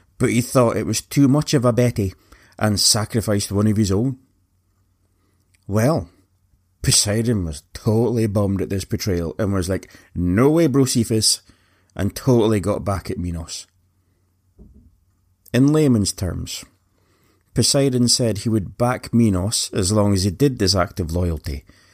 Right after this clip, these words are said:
Minos tried to trick Poseidon, and it backfired. Here's the thing.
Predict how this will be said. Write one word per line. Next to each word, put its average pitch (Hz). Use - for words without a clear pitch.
Minos 104
tried 101
to 95
trick -
Poseidon, 131
and 120
it 95
backfired. 73
Here's 127
the 80
thing. 110